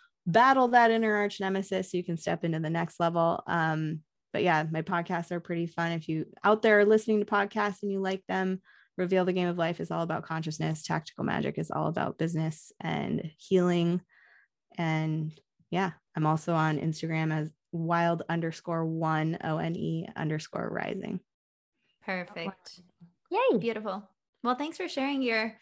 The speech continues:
Speaker 2: everything with us, your energy, your essence, your words of wisdom, your story. We love it so much.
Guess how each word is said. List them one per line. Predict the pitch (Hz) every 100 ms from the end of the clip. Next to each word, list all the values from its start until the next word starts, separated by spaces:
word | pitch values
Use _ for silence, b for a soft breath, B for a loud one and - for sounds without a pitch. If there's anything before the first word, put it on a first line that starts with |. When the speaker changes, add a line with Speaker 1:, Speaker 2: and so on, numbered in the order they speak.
| b b -
Speaker 2:
everything | 277 254 247 247 220
with | 220
us, | 220 233
your | 208 -
energy, | 233 226 220
your | 233 202 -
essence, | 220 220 220 214
your | 180
words | 190 208 202
of | 185
wisdom, | 208 190 202 196
your | 185
story. | - - 196 202 196
We | 180
love | 185 190
it | 190
so | - 240 262
much. | 254 247 247 -